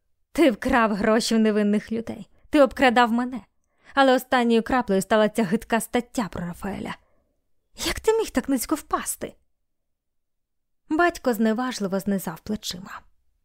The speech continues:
Якщо журналісти готові заплатити, чому б не продати їм пікантну історію?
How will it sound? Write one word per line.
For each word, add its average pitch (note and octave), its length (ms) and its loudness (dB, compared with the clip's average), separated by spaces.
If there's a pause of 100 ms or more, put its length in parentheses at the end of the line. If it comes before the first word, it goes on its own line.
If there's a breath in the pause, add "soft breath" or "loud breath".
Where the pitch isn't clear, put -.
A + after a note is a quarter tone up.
(1000)
Якщо C4+ 540 4
журналісти G4 680 4
готові A3 400 2
заплатити, G3 840 -6 (420)
чому B3 440 2
б G#3+ 60 0
не A3+ 140 4
продати G#3 440 2
їм G#3 140 0
пікантну G3+ 640 -2
історію? A3 600 -2